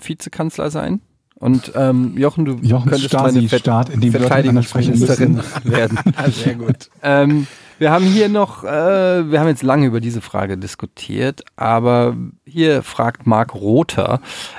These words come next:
Speaker 1: wenn ihr eine Person zu einem Interview treffen könntet, lebend oder tot, mit wem würdet ihr dieses führen wollen?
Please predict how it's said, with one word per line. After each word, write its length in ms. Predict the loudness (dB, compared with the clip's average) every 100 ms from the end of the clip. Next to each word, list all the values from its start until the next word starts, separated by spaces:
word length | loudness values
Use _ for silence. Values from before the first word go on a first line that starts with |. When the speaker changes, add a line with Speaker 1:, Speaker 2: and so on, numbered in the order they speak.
| 0
Speaker 1:
wenn 240 | 0 0 0
ihr 220 | 0 2
eine 160 | 2 2
Person 420 | 2 2 2 0
zu 140 | 0
einem 180 | 2 0 2
Interview 640 | 2 2 2 -2 -2 -6
treffen 500 | -6 -4 -4 -6 -10
könntet, 540 | -2 0 0 -2 -10 -8
lebend 380 | -2 -2 -2 -4
oder 180 | -4
tot, 280 | -4 -10 -10
mit 120 | -8
wem 280 | -2 0 0
würdet 240 | -2 -4 -4
ihr 80 |
dieses 400 | -4 -4 -6 -8
führen 540 | -10 -8 -6 -4 -6 -8
wollen? 240 | -12 -14